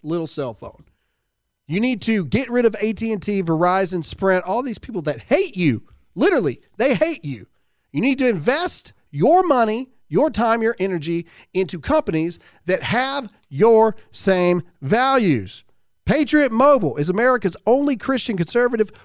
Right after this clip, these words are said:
wireless carrier and donates a portion of every dollar to organizations that fight for causes you and I care about. Right now, they have two great offers to choose from. Either get fifty percent off your first two months or one hundred dollars off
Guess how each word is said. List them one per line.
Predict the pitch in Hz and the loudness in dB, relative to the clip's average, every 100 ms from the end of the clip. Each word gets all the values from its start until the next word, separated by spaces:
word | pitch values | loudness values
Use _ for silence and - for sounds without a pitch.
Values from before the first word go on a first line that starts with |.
| - | -8
wireless | 117 160 247 302 294 254 | 2 2 4 2 2 -2
carrier | - 233 226 208 202 - - - | -2 2 2 2 0 -6 -10 -2
and | 156 123 | 0 2
donates | 196 269 262 196 | 2 2 0 -2
a | 156 | -2
portion | - 240 - 170 | 0 0 -2 -4
of | 180 | -2
every | 185 226 277 | -2 -2 -2
dollar | 233 180 180 185 | 0 0 0 0
to | 165 | -2
organizations | 156 175 170 151 151 139 - | -2 -2 -2 -2 -4 -6 -12
that | - | -8
fight | 165 170 160 | -4 -4 -8
for | |
causes | - 160 139 131 120 | -4 -2 0 -2 -2
you | 151 180 175 | -2 -2 -2
and | 139 | -4
I | 123 123 123 | -4 -4 -2
care | - 214 | 0 2
about. | 185 131 101 - _ _ - - | 2 2 0 -8 _ _ -20 -4
Right | 131 214 277 | 2 2 4
now, | 269 269 208 117 - | 2 2 2 -2 0
they | 165 | 2
have | 196 165 - | 2 0 -4
two | - 285 269 | 2 2 4
great | 254 233 | 4 6
offers | 214 202 185 - | 4 2 0 -8
to | |
choose | 147 185 165 | -4 -2 -2
from. | - 98 71 - - - | -4 -8 -10 -20 -8 -2
Either | 170 | 0
get | 175 160 - | 0 -4 -4
fifty | 247 247 | -6 -4
percent | 220 - 247 - | -4 -2 -2 0
off | 190 240 208 | 0 0 0
your | 151 | -2
first | - 220 - | 2 0 0
two | - 208 | -4 0
months | 202 233 - - | 0 -2 -4 0
or | 262 240 226 - - - | 2 2 2 -4 -12 0
one | 156 143 | 2 2
hundred | - 277 285 | 2 0 2
dollars | 254 240 208 | 2 2 2
off | 190 180 | 4 2